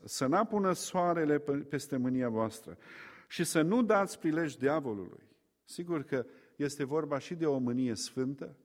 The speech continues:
este vorba și de a te mânia împotriva păcatului, împotriva răutății care este în lume, dar e foarte, foarte,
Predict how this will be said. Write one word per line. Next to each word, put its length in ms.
este 260
vorba 360
și 160
de 240
a 120
te 160
mânia 580
împotriva 580
păcatului, 880
împotriva 840
răutății 680
care 200
este 240
în 100
lume, 320
dar 440
e 120
foarte, 580
foarte, 640